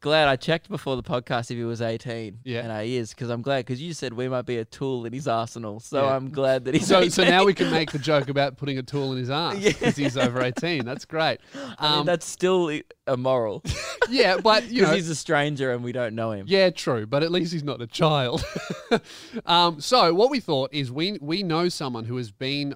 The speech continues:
Speaker 2: on Daniel Tocknell's Instagram twice, uh, a man called Christian Hull. He's absolutely huge online. He's been on radio in the past. Uh, but we also feel like Christian, he's bigger than us, but he's in the same environment, that online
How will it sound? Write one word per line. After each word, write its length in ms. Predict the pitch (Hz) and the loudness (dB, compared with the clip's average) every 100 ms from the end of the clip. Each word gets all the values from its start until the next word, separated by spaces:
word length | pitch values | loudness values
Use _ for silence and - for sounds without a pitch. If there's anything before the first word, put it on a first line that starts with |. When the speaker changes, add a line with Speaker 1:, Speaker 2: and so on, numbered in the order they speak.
| - | -6
Speaker 2:
on 280 | 127 127 120 | -6 -4 -4
Daniel 300 | 120 117 113 | -6 -6 -10
Tocknell's 380 | 117 - 113 113 | -12 -10 -12 -10
Instagram 640 | 120 - 120 107 104 - - | -12 -12 -12 -10 -12 -14 -14
twice, 600 | - 202 139 - - - - _ _ 127 | -2 0 0 -4 -12 -14 -20 _ _ -6
uh, 240 | 123 120 | -4 -2
a 40 | 120 | -4
man 240 | 131 143 | -2 -2
called 280 | 143 131 - | -4 -8 -8
Christian 500 | - 190 185 - 170 | -8 -6 -4 -6 -8
Hull. 440 | 135 143 131 98 - _ _ | -4 0 0 0 -8 _ _
He's 220 | 131 117 175 | -10 -4 -4
absolutely 440 | - - 147 127 | -4 -6 -8 -8
huge 360 | - 220 220 180 | -6 -4 -2 -2
online. 540 | 170 165 165 165 160 - _ | -2 -2 -2 -2 -4 -8 _
He's 200 | 135 110 | -12 -8
been 200 | 131 117 | -6 -4
on 120 | 117 | -4
radio 420 | 131 143 143 139 | -2 0 0 -2
in 80 | 131 | -2
the 60 | 117 | -8
past. 540 | - 165 165 165 - - - - | -6 -2 -2 -2 -8 -18 -20 -10
Uh, 280 | 135 131 127 | -4 -2 -4
but 180 | 139 135 | -6 -4
we 140 | 160 | 0
also 380 | 220 285 262 208 | 0 0 0 -2
feel 300 | - 202 180 | -2 -2 0
like 240 | 151 139 | 2 0
Christian, 600 | - 262 302 - 139 160 226 | -4 -4 -4 -4 -6 -6 -8
he's 220 | - 147 127 | -8 -8 -8
bigger 440 | - - 254 294 | -12 -8 -2 -2
than 160 | 208 147 | 0 -2
us, 360 | 190 - - - _ - | -2 -4 -10 -18 _ -10
but 80 | |
he's 160 | 143 147 | -6 -4
in 80 | 202 | -4
the 80 | 180 | -6
same 380 | - 180 175 | -6 -4 -2
environment, 600 | 147 127 147 147 123 101 - | -2 0 0 2 -2 -6 -6
that 160 | 131 - | -6 -4
online 880 | 143 156 156 135 135 131 127 127 | -4 -4 -2 -2 -2 -2 -4 -6